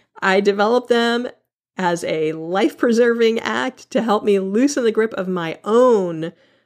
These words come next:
perfectionist paralysis. I was so profoundly stuck. And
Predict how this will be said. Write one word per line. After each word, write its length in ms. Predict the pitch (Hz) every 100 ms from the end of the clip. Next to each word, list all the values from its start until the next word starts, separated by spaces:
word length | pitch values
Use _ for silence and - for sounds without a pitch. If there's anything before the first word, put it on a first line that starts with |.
| _
perfectionist 800 | - 175 190 190 196 180 180 -
paralysis. 1300 | - 160 147 143 160 196 190 208 214 254 - - - - _ _
I 60 | -
was 160 | -
so 440 | - - - 165 170
profoundly 520 | 165 160 165 165 165
stuck. 420 | - 170 190 - - - - _ _ _ _ _ -
And 800 | 175 170 165 170 165 165 170